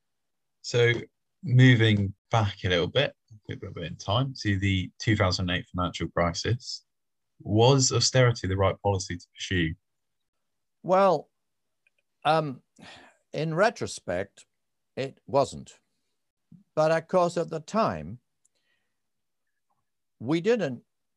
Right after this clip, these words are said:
Speaker 2: know that central banks were going to be as stupid as they were.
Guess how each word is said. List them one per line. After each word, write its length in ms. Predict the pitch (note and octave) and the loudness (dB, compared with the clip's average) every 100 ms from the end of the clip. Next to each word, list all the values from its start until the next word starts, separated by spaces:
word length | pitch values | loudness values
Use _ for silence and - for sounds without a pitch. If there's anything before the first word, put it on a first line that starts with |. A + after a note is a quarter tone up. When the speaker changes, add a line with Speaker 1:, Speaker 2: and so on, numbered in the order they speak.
| _ A#2 | _ -8
Speaker 2:
know 500 | C3+ D#3+ G2 C#2 E2 | 0 2 2 -2 -4
that 240 | A2+ A2 | -4 -4
central 400 | - D#3 D#3 B2+ | -2 -2 -2 -6
banks 640 | F2+ A#2 D#2+ C#2 - - _ _ _ _ _ _ - | -2 -2 -2 -10 -20 -20 _ _ _ _ _ _ -8
were 180 | A#2 | -6
going 280 | A2+ C3+ C3 | 0 0 -2
to 100 | A#2+ | -6
be 180 | G#2 A2 | -8 -6
as 140 | G#2 - | -6 -8
stupid 420 | - C#3+ - E2 | -6 -4 -4 -10
as 160 | E2 | -12
they 140 | - F#2 | -8 -6
were. 240 | F#2+ - | -6 -8